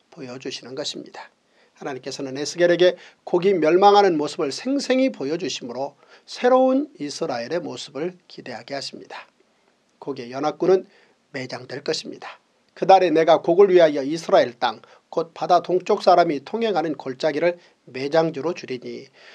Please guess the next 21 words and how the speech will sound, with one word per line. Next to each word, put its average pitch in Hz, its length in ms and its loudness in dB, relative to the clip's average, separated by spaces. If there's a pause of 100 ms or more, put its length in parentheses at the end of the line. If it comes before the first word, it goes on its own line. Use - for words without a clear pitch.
(160)
통행하던 196 640 0
길이 170 200 0
막힐 - 400 -6
것이라. - 340 -8 (400)
사람이 190 520 4
거기에서 165 600 0 (220)
곡과 147 400 -4
그 - 140 -2
모든 190 500 2
무리를 175 300 4
매장하고 156 760 -2 (280)
그 - 180 -4
이름을 165 460 2 (160)
하몬곡의 226 680 0
골짜기라 131 840 -8
일컬으리라. 120 640 -16 (520)
이스라엘 147 380 -2
족속이 160 400 -4
일곱 196 460 0
달 208 240 4
동안에 180 420 4